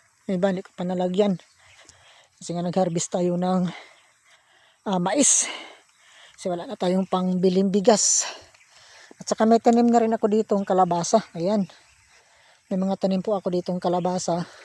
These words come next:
Ayan o. Ang ganda ng mga bunga. Saka yung mga kalabasa ko buhay na rin o.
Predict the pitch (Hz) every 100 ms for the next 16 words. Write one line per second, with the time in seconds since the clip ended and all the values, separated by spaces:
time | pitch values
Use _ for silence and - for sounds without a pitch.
0 | - - _ _ _ _ _ _ - 190
1 | 180 - _ _ _ _ 180 175 170 180
2 | 175 170 175 170 180 202 - - - _
3 | - - - _ - - 196 208 196 190
4 | 196 190 185 202 196 175 170 180 190 196
5 | 165